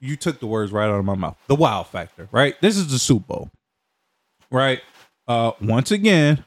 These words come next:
this has nothing to do with Rihanna. <clears throat> But this is the Super Bowl. Like, one of the biggest stages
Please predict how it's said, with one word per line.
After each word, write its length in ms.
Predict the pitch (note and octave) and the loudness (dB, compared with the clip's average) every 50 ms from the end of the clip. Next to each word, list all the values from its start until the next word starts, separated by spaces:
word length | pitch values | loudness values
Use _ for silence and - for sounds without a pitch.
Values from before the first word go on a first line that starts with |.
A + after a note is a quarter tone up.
| _ _ | _ _
this 160 | G#2+ G2 F#2+ | -10 -8 -6
has 200 | - G2 F#2+ F2+ | -4 -4 -4 -2
nothing 340 | G2 G#2 A#2+ B2 - D3 C#3+ | 0 2 2 2 2 0 0
to 40 | C#3 | 0
do 180 | C3+ C3+ C3+ C3 | 0 0 0 0
with 100 | C3 C3 | 0 0
Rihanna. 1300 | B2 A2 F#2 E2+ - - _ _ _ _ _ _ _ _ _ _ _ _ - - - - - - - - | 0 -2 -2 -4 -8 -12 _ _ _ _ _ _ _ _ _ _ _ _ -6 -4 -2 -4 -4 -4 -6 -10
<clears throat> 320 | _ _ _ _ _ _ - | _ _ _ _ _ _ 0
But 460 | A2 C#3 C#3 C3 B2 A#2+ A#2 A2 - _ _ _ _ _ _ _ _ - - _ _ _ _ _ _ _ _ _ _ _ _ - | 4 4 6 6 6 4 4 2 0 _ _ _ _ _ _ _ _ -20 -20 _ _ _ _ _ _ _ _ _ _ _ _ 2
this 200 | E3+ G3+ - F#3 | 2 4 4 4
is 140 | E3 C#3 B2 | 2 4 2
the 80 | A#2+ | 0
Super 260 | A2 - - B2+ G2 G2+ | 4 6 6 6 6 4
Bowl. 280 | - F2+ - - - - _ _ _ _ _ _ _ _ _ _ _ _ - - - - - - _ _ _ _ _ _ _ _ _ _ _ _ | -2 -8 -8 -10 -12 -16 _ _ _ _ _ _ _ _ _ _ _ _ -20 -20 -20 -20 -20 -20 _ _ _ _ _ _ _ _ _ _ _ _
Like, 340 | C#3+ C#3 C#3 C3 B2 A#2+ - | 0 2 2 2 2 0 0
one 300 | C3 B2+ C#3 E3 F3 E3+ | 0 2 4 4 6 6
of 100 | D#3 C3+ | 6 6
the 140 | A#2+ A2 G#2 | 4 4 2
biggest 640 | G2 G2 F#2+ G2 B2 D3+ D#3+ D3 E3 D#3+ - - - | 0 -6 4 6 8 8 8 8 6 4 4 2 -4
stages 840 | - - - C3+ C3+ B2+ A#2 G#2 A2 A2 G#2+ G2 - - - - | -8 -6 -4 -2 -2 0 0 2 2 2 2 2 0 -6 -12 -14